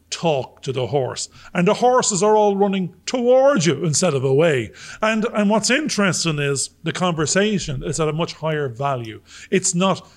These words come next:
"Hello, weather forecast." It's nearly going straight to, "We have these problems, we need solutions," or, "How can we help you or sell to you? 'Cause we see you should need what we have." And, you know, it's,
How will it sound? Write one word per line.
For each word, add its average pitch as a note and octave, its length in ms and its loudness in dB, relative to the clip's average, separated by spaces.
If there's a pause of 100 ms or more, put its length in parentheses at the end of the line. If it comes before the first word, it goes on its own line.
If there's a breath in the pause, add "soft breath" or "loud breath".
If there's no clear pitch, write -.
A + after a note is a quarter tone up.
(160 loud breath)
"Hello, D#3+ 560 2
weather D#3 360 0
forecast." C3+ 840 -4
It's G#3 200 -2
nearly A3 440 0
going D#3+ 320 -4
straight E3+ 480 -2
to, C#3 180 -4 (240 soft breath)
"We F3 140 0
have D3 280 -2
these C#3+ 200 -6
problems, C#3 440 -4
we C3 100 -8
need C3 180 -8
solutions," D3 800 0 (240 loud breath)
or, D#3+ 440 2 (140)
"How F#3+ 220 0
can F3+ 180 -2
we D#3 160 -2
help D3 260 -2
you D3 200 -2
or C3+ 120 0
sell C#3 520 -4
to D3 100 -6
you? D#3 300 2
'Cause C3+ 160 -4
we D#3 80 -2
see G3+ 240 0
you D3 160 -2
should F3+ 260 -2
need C#3+ 280 -6
what C#3+ 180 -8
we B2+ 140 -10
have." A3 500 -2 (320 loud breath)
And, G3 320 0 (160)
you G3 160 2
know, F#3+ 120 0
it's, F#3 280 -2